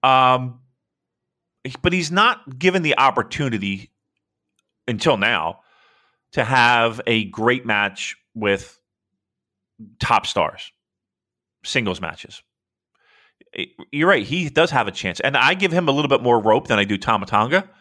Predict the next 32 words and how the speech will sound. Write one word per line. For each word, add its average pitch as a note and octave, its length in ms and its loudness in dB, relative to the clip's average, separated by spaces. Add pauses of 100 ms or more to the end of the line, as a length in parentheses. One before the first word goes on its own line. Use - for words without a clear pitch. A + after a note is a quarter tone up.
(500)
in A#2 120 -4
the A2 60 0
sense A2 300 -2
that G2+ 180 2
this C3 160 -8
is A2 140 -6
really A2+ 220 2
his G2 120 -2
first G2+ 280 -2
opportunity E2+ 640 -6
to, F2 260 -10
to - 160 -14
shine. F2 340 -6 (1000)
Now, G2 200 -2 (120)
here's B2+ 200 0
the G2+ 80 -6
problem. - 320 0 (880)
You're D#3 120 -4
not F#3+ 120 0
gonna F3 120 0
put C#3 140 -6
Chase B2 320 -2
Owens G#2+ 360 0
in F#2+ 200 -10 (160)
a A2 60 -2
thirty-minute G#2+ 760 0 (1400)
final A#2+ 420 0
match G2+ 360 -2
of G2 80 -4
the F2+ 60 -14
show F2+ 600 0 (840)
spot. - 420 -2